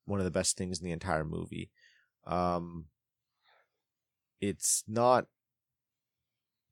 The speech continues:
<sighs> I'm of two minds about it, but I'll, I'll come back to that later. I, I don't,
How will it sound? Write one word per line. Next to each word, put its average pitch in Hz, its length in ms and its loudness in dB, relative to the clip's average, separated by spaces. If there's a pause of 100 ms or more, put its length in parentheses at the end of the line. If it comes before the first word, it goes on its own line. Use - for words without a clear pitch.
(520)
<sighs> - 60 -12 (1040)
I'm 156 120 6
of 165 120 8
two 180 200 2
minds 120 320 8
about 92 300 6
it, - 80 0
but 101 100 4
I'll, 113 300 8
I'll 127 100 10
come 120 200 2
back 95 200 4
to 90 100 -4
that 85 180 -2
later. 82 220 -2
I, 80 160 -2
I 90 40 -2
don't, 98 240 0